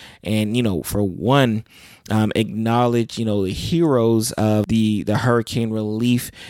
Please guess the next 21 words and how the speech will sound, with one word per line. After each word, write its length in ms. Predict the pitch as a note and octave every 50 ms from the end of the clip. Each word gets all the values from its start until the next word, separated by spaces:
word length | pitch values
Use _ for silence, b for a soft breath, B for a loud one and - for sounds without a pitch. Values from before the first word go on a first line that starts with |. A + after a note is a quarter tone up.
| B
and 120 | - G#2 A2
everything 420 | A#2 A2 A2+ - - A2+ A2 G#2+
kind 240 | G#2+ - A#2+ A2 G#2+
of 100 | G2+ -
under 280 | - A#2 A#2 A2+ G#2
the 80 | F#2+ G2
sun 480 | - - - - A#2+ A#2+ A2+ A2 G#2+ b b b b b b b b -
in, 80 | G2
in 260 | G2+ C#2 E2+ G#2+ G#2+
that 200 | G#2+ A2 G2 D#2
regards. 600 | F#2 G2+ G2 F#2+ - G#2+ G2+ G2+ G2+ G#2 G#2+ G#2+
And 140 | - C3 F3
then 80 | C#4+ E4
kinda 320 | - G#3 F#3 F3+ E3 D#3
really 180 | D#3 D#3 D#3 C#3
talk 320 | - - D3 C3+ C#3+ -
about, 500 | B2+ A#2+ A#2 A#2 A#2 A#2 F2 - - - - _
as 200 | - A2+ A2+ A2
a 80 | G#2 F#2+
healthcare 560 | A#2 - C3 C3 C3+ - - - - A#2+ A2 G2+
worker, 480 | G#2 A#2 C3 C3+ - - A2+ G#2+ G2